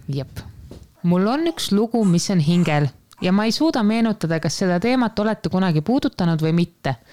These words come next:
Ma siin olen hakanud Herilase pesa ja Intiimselt eraelust podcast'e segamini kuulama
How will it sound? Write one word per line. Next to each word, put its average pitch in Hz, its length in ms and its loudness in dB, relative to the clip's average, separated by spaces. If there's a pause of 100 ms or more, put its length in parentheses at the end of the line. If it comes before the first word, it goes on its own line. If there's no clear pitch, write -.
(460)
Ma 180 140 0
siin 262 200 0
olen 254 240 2
hakanud 240 480 0
Herilase 233 480 0
pesa 214 300 0
ja 160 140 0
Intiimselt 165 840 0
eraelust 185 500 0
podcast'e 180 520 0
segamini 165 480 2
kuulama 220 420 0